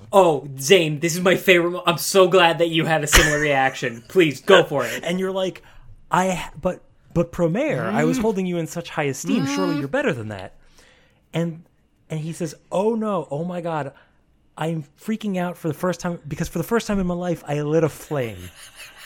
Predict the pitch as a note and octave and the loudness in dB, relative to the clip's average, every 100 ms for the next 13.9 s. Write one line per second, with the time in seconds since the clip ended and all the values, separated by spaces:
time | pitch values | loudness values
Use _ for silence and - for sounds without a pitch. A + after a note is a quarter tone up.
0 | - - - - - _ - - - - | -20 -20 -20 -20 -20 _ -20 -20 -20 -20
1 | _ _ - E3+ F3 D#3 C#3 A#2+ C3 D#3 | _ _ -10 -4 -2 0 0 0 -2 -2
2 | C#3 C#3+ D3+ F3 F3+ A#2+ G2 - - G#3 | 2 2 6 6 4 0 -6 -4 2 2
3 | F#3+ D4 C#4 C4+ B3+ D4 A#3+ A#3 A3 - | 6 10 8 8 2 2 4 6 6 6
4 | D#3+ F#3+ G3 F#3+ - F#4 - F#4+ - - | 4 6 6 2 -8 -8 0 0 0 0
5 | B3 A3+ B3 A3+ - F#3 G3+ F#3+ F3 E3 | 2 4 2 0 2 4 4 4 4 4
6 | F3+ F#3 - - - - - - - - | 2 0 -8 -18 -20 -20 -20 -20 -20 -20
7 | - - _ - G4 G4+ G4+ F#4+ F#4+ F#4+ | -20 -20 _ -6 4 4 4 -4 0 -4
8 | - F4 - - B4+ A#4+ D4+ C#4 - - | -2 -10 -8 -2 -2 -2 4 4 4 0
9 | B3+ D4+ B3+ A#3 A#3+ A#3+ A#3+ - A3+ A3+ | 4 4 4 -2 0 0 0 -2 -6 -2
10 | G#3+ G3+ G3+ G#3 G3 F#3+ F#3 G3 F3 F#3 | 0 0 -2 -2 -2 -2 -2 -6 -2 -4
11 | D#3+ E3+ E3 D#3+ D#3 - F#3+ F3+ D3+ F3+ | 0 -2 0 -4 -4 0 0 0 0 0
12 | F3 F3+ E3+ C#3 B2+ C#3 C#3+ - - D3 | 0 -6 -6 -4 -4 -2 -4 -8 -6 -4
13 | C3+ D#3 C#3 C#3 C3 C3 B2+ A#2+ - | -4 -4 -6 -6 -8 -10 -12 -14 -20